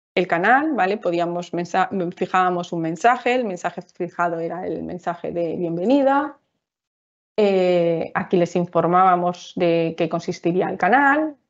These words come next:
Este corresponde a los mensajes que vería el trabajador el primer día de, que se adhería. Y el vídeo informativo. Aquí os he puesto otro ejemplo de,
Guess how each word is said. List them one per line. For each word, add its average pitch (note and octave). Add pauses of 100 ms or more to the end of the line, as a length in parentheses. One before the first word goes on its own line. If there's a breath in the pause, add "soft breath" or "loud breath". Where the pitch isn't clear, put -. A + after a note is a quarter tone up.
Este -
corresponde F#3+
a F3
los F3
mensajes G#3
que F#3+
vería F3+
el F3+
trabajador F3+
el E3+
primer E3+
día E3
de, - (340)
que F#3+
se F3+
adhería. D#3 (440 soft breath)
Y C4
el G3
vídeo F#3
informativo. E3 (1300)
Aquí F#3
os F#3+
he F3+
puesto F3+
otro F3+
ejemplo E3+
de, E3+